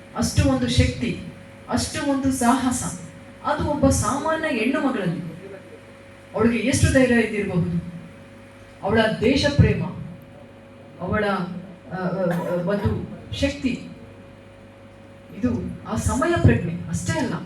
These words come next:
ಆ ಸಮಯದಲ್ಲಿ ಕೂಡಲೇ ಅವಳು ಒಂದು ಕಾರ್ಯಪ್ರವೃತ್ತಿ ಆದ್ಲು.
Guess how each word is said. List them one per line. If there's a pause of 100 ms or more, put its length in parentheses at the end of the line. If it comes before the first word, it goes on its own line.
(400)
ಆ
ಸಮಯದಲ್ಲಿ
ಕೂಡಲೇ
ಅವಳು
ಒಂದು
ಕಾರ್ಯಪ್ರವೃತ್ತಿ
ಆದ್ಲು.